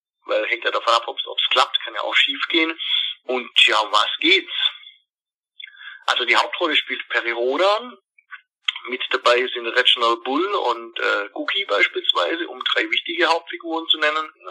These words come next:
Ein wichtiger Teil der Handlung spielt im Vega-System, da geht die Serie auch los, was natürlich angesichts des Namens sinnvoll ist. Ähm, Farrell spielt eine wichtige Rolle und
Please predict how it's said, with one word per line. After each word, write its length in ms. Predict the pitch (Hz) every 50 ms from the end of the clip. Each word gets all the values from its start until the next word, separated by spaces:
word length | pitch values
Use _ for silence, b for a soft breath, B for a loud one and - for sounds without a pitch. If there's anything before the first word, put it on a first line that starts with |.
| 156 147
Ein 240 | 131 127 123 123 -
wichtiger 320 | - - - - 156 143
Teil 220 | - 135 131 127
der 140 | 131 127 - 127
Handlung 540 | 123 - - 151 147 139 135 135 131 127 127 -
spielt 540 | - - - - - - - - 196 202
im 180 | 185 190 185 175
Vega-System, 680 | 175 175 175 170 165 170 165 170 160 - - 151 143 135
da 100 | 127 120
geht 180 | - 120 117
die 140 | 120 113 -
Serie 300 | - 123 113 117 113 -
auch 200 | - 107 104 - -
los, 300 | 117 117 131 151 165 151 - - - _ _ -
was 140 | 117 - - - - _ -
natürlich 420 | - - - - - - - - 147
angesichts 380 | 123 113 113 117 113 - -
des 80 | - - -
Namens 360 | 110 107 104 104 110 110 - - - - - -
sinnvoll 460 | - 135 139 - - 165 151 147 -
ist. 120 | 160 - - - B B B B B B B B B B B B - 120
Ähm, 480 | 120 117 117 117 113 113 113 117 - - - - - - -
Farrell 480 | 131 120 120 127 147 165 175 190 - -
spielt 420 | - - - - 170 175 170 160
eine 100 | 165 156
wichtige 360 | 165 165 - - - 147 143
Rolle 380 | 135 135 135 135 135 139 139 - B B B B B B B B B _ _
und 340 | _ 143 139 277 269 -